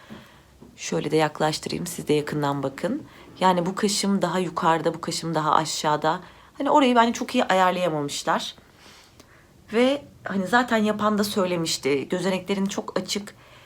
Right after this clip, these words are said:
bir altı ay sonra tekrardan yaptırman lazım diye. Ama işte o altı aylık süre bu zamana geldiği için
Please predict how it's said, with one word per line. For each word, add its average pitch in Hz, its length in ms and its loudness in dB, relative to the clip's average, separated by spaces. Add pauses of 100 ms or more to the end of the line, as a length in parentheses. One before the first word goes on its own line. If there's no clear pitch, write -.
(220)
bir 202 220 -2 (140)
altı 180 300 6
ay 175 100 4
sonra 175 280 -2
tekrardan 185 640 0
yaptırman 156 540 0
lazım 131 360 -4
diye. 202 140 -2
Ama 190 220 0
işte 208 180 -4
o 180 100 2
altı 175 280 2
aylık 175 240 0
süre 170 280 -4
bu 170 60 -6
zamana 156 380 0
geldiği 151 480 0
için 185 360 -8